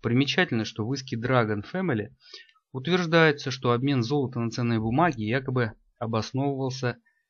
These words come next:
в те давние годы Федеральным резервом тем, что с помощью этого золота Ф Р С намеревается укрепить позиции американского доллара как международной валюты, а не для того, чтобы подвергнуть «желтый металл» глубокой заморозке.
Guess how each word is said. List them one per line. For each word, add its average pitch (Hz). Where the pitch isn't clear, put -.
в -
те 170
давние 120
годы 135
Федеральным 110
резервом 104
тем, 165
что -
с -
помощью 120
этого 113
золота 123
Ф -
Р 110
С 143
намеревается 110
укрепить 131
позиции 113
американского 104
доллара 143
как 131
международной 113
валюты, 110
а 135
не 156
для 165
того, 156
чтобы 113
подвергнуть 107
«желтый 104
металл» 135
глубокой 107
заморозке. 104